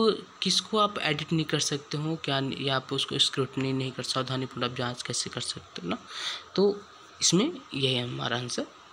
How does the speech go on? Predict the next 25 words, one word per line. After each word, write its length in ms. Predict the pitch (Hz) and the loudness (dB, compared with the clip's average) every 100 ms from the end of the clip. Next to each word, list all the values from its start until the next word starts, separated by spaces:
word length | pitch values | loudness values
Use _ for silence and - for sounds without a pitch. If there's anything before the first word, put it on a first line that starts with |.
| - | -8
गोपनीयता 500 | 117 - 113 - - | -6 -2 -2 -2 -2
होगा। 380 | 147 127 113 - - - - - - - - - 131 | -4 -4 -4 -8 -12 -20 -20 -20 -16 -14 -16 -16 -4
Then 200 | 135 139 | 0 2
आज 200 | 143 - | 2 2
का 80 | 165 | 4
हमारा 160 | 175 | 4
last 300 | 147 156 165 | 6 6 4
question 320 | 190 180 190 | 4 4 4
है, 120 | 214 320 - - - - - | 2 -2 -6 -12 -12 -18 0
who 100 | 214 | 4
define 580 | 233 160 - 123 131 180 185 170 | 6 4 2 0 2 0 2 2
public 280 | 165 202 202 - | 2 2 -2 0
administration 540 | 131 131 131 - 127 165 - | 0 0 -2 -2 0 -2 -2
as 240 | 135 135 - | 0 2 0
follows? 420 | - 127 123 131 - | 2 2 4 2 2
Public 340 | 131 151 185 185 | 0 2 0 -2
administration 600 | - 120 120 - 120 - - | -2 2 2 2 0 -2 -4
is 120 | 147 | -4
administ-, 640 | 139 123 123 120 135 131 - | -2 0 2 2 2 -2 -4
administration 640 | 131 131 123 - 123 170 | 0 2 0 2 2 2
related 380 | 151 127 123 151 147 | 4 2 2 0 -2
to 60 | 127 | 0
the 140 | 147 220 - - - - | 0 0 -4 -8 -10 -4
operation 460 | 143 143 156 156 214 | -2 4 4 6 6
whether 480 | 175 - 135 139 | 2 2 2 4